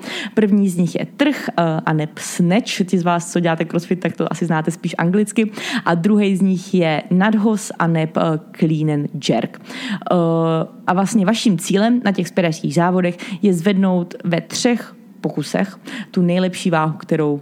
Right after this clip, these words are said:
kterou vlastně můžete. Vždycky se začíná trhem,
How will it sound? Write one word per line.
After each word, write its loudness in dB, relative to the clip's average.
kterou -2
vlastně 0
můžete. 0
Vždycky 4
se 2
začíná 0
trhem, 4